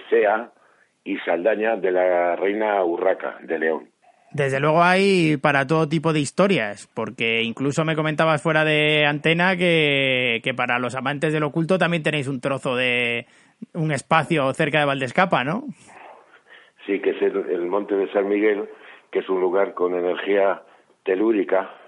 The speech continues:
Speaker 2: Ujú.
Speaker 1: y estos, mm, montes y estos lugares se ponen siempre bajo la,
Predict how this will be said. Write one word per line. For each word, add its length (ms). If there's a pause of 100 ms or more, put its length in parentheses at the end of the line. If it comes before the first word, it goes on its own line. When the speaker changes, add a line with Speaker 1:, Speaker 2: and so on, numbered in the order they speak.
(320)
Speaker 2:
Ujú. 460
Speaker 1:
y 420
estos, 340
mm, 580
montes 420
y 60
estos 220
lugares 340
se 80
ponen 280
siempre 420 (460)
bajo 440
la, 580